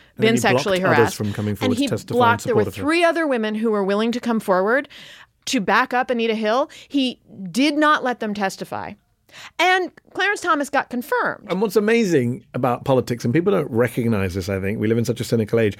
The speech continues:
Speaker 1: but actually people are very generous, I've noticed over the years, and I've obviously worked in political journalism on both sides of the Atlantic. An apology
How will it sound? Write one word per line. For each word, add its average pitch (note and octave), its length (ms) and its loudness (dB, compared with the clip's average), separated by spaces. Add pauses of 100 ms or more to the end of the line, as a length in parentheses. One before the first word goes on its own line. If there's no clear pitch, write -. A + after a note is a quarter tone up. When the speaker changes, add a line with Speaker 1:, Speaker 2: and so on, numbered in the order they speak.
(280)
Speaker 1:
but D3 100 4
actually B3 380 2
people A3 340 -2
are A3 60 4
very D#3+ 180 2
generous, A#2 580 2
I've G2+ 140 0
noticed G#2+ 320 -2
over G#2 140 0
the G#2+ 100 0
years, G#2 160 0
and A2+ 80 2
I've A2+ 140 0
obviously A2 240 0
worked A2+ 220 0
in G#2+ 60 0
political A2+ 300 2
journalism G#2+ 400 2
on G#2 100 2
both A2 180 2
sides G#2 220 -2
of A2+ 60 -2
the B2 80 -4
Atlantic. C#3+ 380 2 (280)
An F3 100 4
apology F3+ 760 0